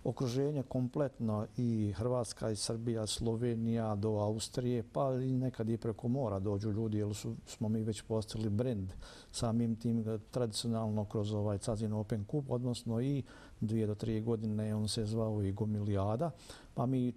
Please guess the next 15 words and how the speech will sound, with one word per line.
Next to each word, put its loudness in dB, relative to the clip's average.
zato 0
sad 0
da 0
imena 0
i 2
vežemo 0
Gomilijada 2
i 0
Cazin 0
Open 0
Cup 2
i 0
nastojat 0
ćemo 0
da 0